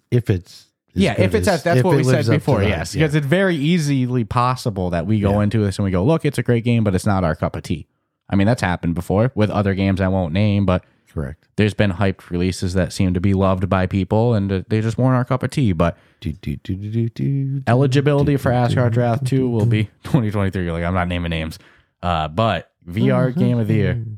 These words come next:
Speaker 2: <laughs> we have Assassin's Creed Nexus,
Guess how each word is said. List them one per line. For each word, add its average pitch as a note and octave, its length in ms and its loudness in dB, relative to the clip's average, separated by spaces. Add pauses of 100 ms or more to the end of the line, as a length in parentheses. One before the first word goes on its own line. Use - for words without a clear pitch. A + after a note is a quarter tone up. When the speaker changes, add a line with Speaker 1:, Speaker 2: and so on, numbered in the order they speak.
(400)
Speaker 2:
<laughs> B2+ 600 0
we C3+ 160 4
have G2+ 460 0 (800)
Assassin's B2+ 800 0
Creed B2+ 360 0
Nexus, G#2 560 -2